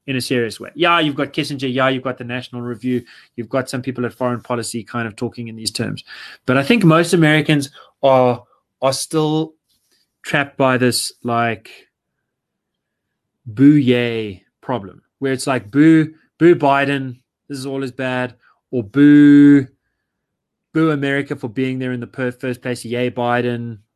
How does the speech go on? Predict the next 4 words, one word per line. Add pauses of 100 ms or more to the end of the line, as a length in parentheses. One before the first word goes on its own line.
(1400)
super
reductionist, (880)
super
defensive,